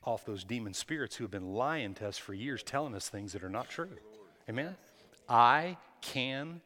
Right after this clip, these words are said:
do all things through Christ who is my strength." That's an absolute truth. That's an absolute truth from God's word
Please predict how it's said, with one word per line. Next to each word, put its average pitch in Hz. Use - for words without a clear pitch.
do 139
all 127
things 165
through 107
Christ 127
who 101
is 107
my 131
strength." -
That's 143
an 117
absolute 127
truth. 120
That's 120
an 120
absolute 180
truth 160
from 123
God's 127
word 113